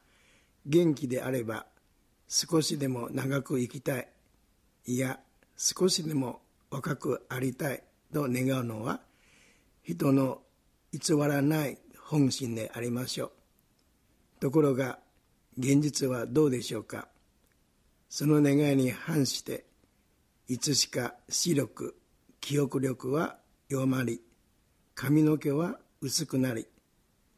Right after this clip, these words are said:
歯も抜け落ち、体力も衰れてきて、膝や腰が痛いという、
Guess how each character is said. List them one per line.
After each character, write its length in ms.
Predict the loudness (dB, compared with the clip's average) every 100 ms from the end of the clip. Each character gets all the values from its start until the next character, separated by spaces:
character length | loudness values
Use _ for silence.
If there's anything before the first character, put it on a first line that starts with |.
| _ _
歯 220 | -6 0 2
も 260 | 2 -2 -6
抜 140 | -4 0
け 140 | 2
落 340 | 0 -2 -8
ち、 20 | -12 _ _ _ _ _ _
体 200 | -4 0
力 240 | 0 -2
も 260 | -4 -4 -8 _ _
衰 220 | -6 0 2
れ 120 | 2
て 200 | 0 -4
き 100 | -6
て、 240 | -6 -6 -8 _ _ _ _ _ _
膝 360 | -4 0 2 2
や 220 | 0 -4
腰 380 | -8 -6 -4 -2
が 240 | -4 -6 -12 _ _
痛 280 | -14 -4 0
い 120 | 0
と 180 | -2 -2
い 160 | 2
う、 80 | 2